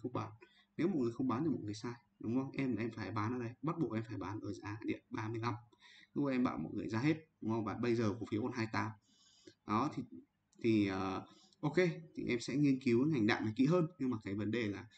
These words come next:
đây cũng một cái trường hợp rất là hy hữu cổ phiếu ngành đạm khi mà nó đánh như vậy, đúng không? Nó đánh không khác gì những cái con penny và những cái con gọi là lá lụa trên thị trường cả. Đó, đó là một cái điều khá là đáng buồn của ngành. Đó, em rất là không, rất là mất cái thiện cảm của em đối với ngành đạm,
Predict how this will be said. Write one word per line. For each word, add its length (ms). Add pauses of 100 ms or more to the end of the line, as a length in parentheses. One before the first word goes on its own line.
(240)
đây 220
cũng 100
một 80
cái 80
trường 160
hợp 160
rất 80
là 100
hy 200
hữu 160 (220)
cổ 100
phiếu 120
ngành 160
đạm 160 (260)
khi 160
mà 60
nó 120
đánh 200
như 100
vậy, 140 (520)
đúng 140
không? 140
Nó 60
đánh 220
không 120
khác 220
gì 140
những 200
cái 140
con 160
penny 420
và 60
những 160
cái 100
con 280
gọi 220
là 240
lá 160
lụa 320
trên 180
thị 100
trường 240
cả. 140 (260)
Đó, 320
đó 100
là 80
một 140
cái 80
điều 320 (460)
khá 140
là 80
đáng 220
buồn 240 (100)
của 120
ngành. 220 (260)
Đó, 320
em 180
rất 100
là 60
không, 240 (460)
rất 120
là 240
mất 260 (100)
cái 300
thiện 180
cảm 200
của 60
em 140
đối 100
với 100
ngành 120
đạm, 140